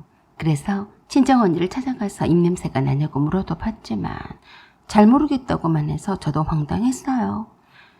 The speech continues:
냄새가 아예 안 나는 건 아닌데 말할 때 바로 눈치챌 정도로 냄새가 심한 편이 아니다.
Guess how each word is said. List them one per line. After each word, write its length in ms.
냄새가 1080
아예 320
안 180
나는 260
건 160
아닌데 920
말할 420
때 100
바로 280
눈치챌 540
정도로 360
냄새가 400
심한 360
편이 240
아니다. 840